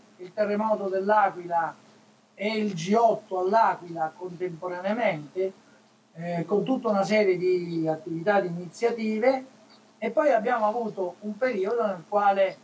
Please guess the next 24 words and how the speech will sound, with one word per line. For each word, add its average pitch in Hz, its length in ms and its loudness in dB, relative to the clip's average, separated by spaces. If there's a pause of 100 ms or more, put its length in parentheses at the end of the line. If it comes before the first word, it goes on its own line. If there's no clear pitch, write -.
(420)
in 160 80 -20
qualche 196 260 -4
modo, 233 300 2
negli 196 200 -2
anni 208 300 2
duemilaundici 196 880 0
duemiladodici, 202 960 -6 (340)
s-, - 180 -20 (400)
la 262 180 2
politica, 247 880 0 (560)
all'epoca, 175 680 0
la, 160 80 0
la, 170 140 -2
la, 160 480 -8 (540)
il 160 60 -8
governo 220 440 2
dell'epoca 233 560 0
cercò 226 360 -4
di 214 140 -4
ridimensionare 202 880 0
l'attività 185 480 0
di 175 100 -4
protezione 165 460 -10
civile. 160 380 -10